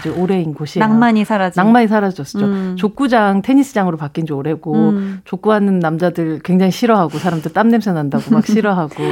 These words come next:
Speaker 1: 이런 상황에서 같이 기숙사를 쓰는 이 선배님은 이렇게 그냥 보자마자 이렇게 얘기해요. "공무원 시험 준비해."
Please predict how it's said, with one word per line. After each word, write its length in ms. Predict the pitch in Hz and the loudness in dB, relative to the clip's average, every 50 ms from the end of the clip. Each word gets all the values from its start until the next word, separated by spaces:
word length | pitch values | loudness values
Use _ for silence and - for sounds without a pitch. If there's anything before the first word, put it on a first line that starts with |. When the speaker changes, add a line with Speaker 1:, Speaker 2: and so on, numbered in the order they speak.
| 330 - | 0 2
Speaker 1:
이런 240 | 190 180 202 196 190 | 2 2 2 2 2
상황에서 680 | 196 214 208 208 202 196 165 147 143 - 190 185 165 156 - - - - - - _ - | 0 0 0 0 -2 -2 -2 -4 -4 -2 -2 0 -2 -2 -4 -12 -20 -20 -20 -20 _ -8
같이 460 | - 185 185 185 - - 262 262 247 | -4 -4 -4 -4 -4 -4 -2 0 0
기숙사를 480 | 233 - 208 196 - - - 240 226 226 220 | 0 -2 -4 -6 -4 -2 0 0 2 0 -2
쓰는 500 | 226 - 247 269 262 240 208 202 202 185 | -4 -2 -2 0 0 2 0 0 0 0
이 60 | 180 | 0
선배님은 800 | 175 233 254 247 233 247 233 220 196 170 160 165 175 170 156 143 - | 0 0 0 0 0 0 0 0 0 0 -2 -2 -2 -4 -4 -4 -4
이렇게 300 | - 214 226 - 214 190 | -4 -4 -2 -2 -2 -4
그냥 180 | 175 185 196 185 | -2 -2 -4 -2
보자마자 400 | - 214 190 208 220 220 190 190 | -2 0 0 2 2 2 0 0
이렇게 220 | 175 175 - 180 160 | -2 -2 -2 -2 -2
얘기해요. 120 | 147 147 | -2 -2
"공무원 380 | 147 185 196 220 226 247 233 226 | 0 2 2 4 4 4 2 2
시험 240 | - 190 151 147 | 0 -2 -4 -4
준비해." 480 | 123 - 143 156 151 147 151 143 135 - | -4 -8 -6 -6 -8 -8 -8 -10 -12 -12